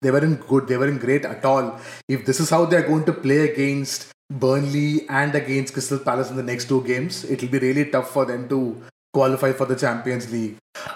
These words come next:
But credit to them,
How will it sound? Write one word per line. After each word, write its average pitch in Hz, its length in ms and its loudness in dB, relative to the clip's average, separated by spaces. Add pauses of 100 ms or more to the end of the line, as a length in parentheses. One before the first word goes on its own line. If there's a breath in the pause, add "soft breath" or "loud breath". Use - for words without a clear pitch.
(140)
But 147 460 4 (1120)
credit 190 280 4
to 226 120 2
them, 190 440 4